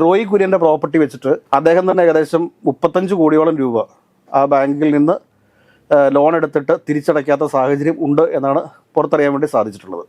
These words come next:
പക്ഷേ ഈ ലോൺ ഇദ്ദേഹം തിരിച്ചടച്ചു കഴിഞ്ഞാൽ ആ ബാങ്കിന്റെ മുഴുവൻ പ്രശ്നങ്ങളും അവിടെ അവസാനിക്കും. പിന്നീടുള്ളത് റോയി കുര്യന്റെ പ്രോപ്പർട്ടി തന്നെ വെച്ചിട്ട് പല ആളുകളുടെ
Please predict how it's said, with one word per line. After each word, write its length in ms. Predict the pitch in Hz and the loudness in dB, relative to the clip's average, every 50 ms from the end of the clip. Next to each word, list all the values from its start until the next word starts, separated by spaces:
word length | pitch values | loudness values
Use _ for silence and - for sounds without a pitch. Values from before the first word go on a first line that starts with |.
| _ _ | _ _
പക്ഷേ 220 | - 135 - 190 190 202 220 - - - _ _ _ 147 175 | -2 0 2 2 2 2 0 -2 -6 -14 _ _ _ 0 2
ഈ 40 | 214 247 233 | 4 4 4
ലോൺ 160 | 214 220 220 - - 165 | 2 2 -2 -4 -4 -4
ഇദ്ദേഹം 360 | 143 135 190 208 208 - 240 214 - | 0 2 4 4 4 2 0 -2 -2
തിരിച്ചടച്ചു 480 | 160 170 - - 180 160 151 - - 190 175 | -2 0 0 2 2 2 2 0 0 2 2
കഴിഞ്ഞാൽ 280 | 143 139 131 135 127 120 - - | 2 2 0 -2 -2 -2 0 0
ആ 20 | 139 156 160 | 0 2 2
ബാങ്കിന്റെ 300 | 151 156 151 160 165 165 160 | 0 0 0 -2 -2 -2 -4
മുഴുവൻ 220 | 143 143 170 180 170 151 | -2 -2 -2 -2 -2 -4
പ്രശ്നങ്ങളും 400 | 139 - - 147 139 143 165 - - _ - | -6 -6 -8 -6 -6 -4 -6 -6 -8 _ -4
അവിടെ 140 | 123 123 131 113 | 0 0 0 0
അവസാനിക്കും. 400 | 107 - 107 101 95 87 90 - _ _ - | -2 -4 -10 -16 -16 -18 -20 -20 _ _ 0
പിന്നീടുള്ളത് 600 | 170 180 196 226 247 247 226 196 185 175 175 175 214 226 - - _ _ - 147 | 0 2 2 4 4 2 2 2 2 2 2 0 0 -2 -6 -12 _ _ -2 0
റോയി 260 | 143 151 175 208 233 226 - | 2 2 2 2 0 0 0
കുര്യന്റെ 280 | 247 240 240 240 233 214 202 | 0 0 2 2 2 0 2
പ്രോപ്പർട്ടി 340 | 190 180 170 - 185 170 185 180 | 0 0 0 -2 -4 -4 -2 0
തന്നെ 140 | 180 180 175 156 | 0 2 0 0
വെച്ചിട്ട് 300 | 131 - 127 117 - 135 156 156 - _ _ 143 | -2 -4 -8 -4 -2 -2 -2 -2 -4 _ _ 0
പല 80 | 151 160 165 | 2 2 2
ആളുകളുടെ 260 | 160 160 160 165 170 | 2 0 0 2 2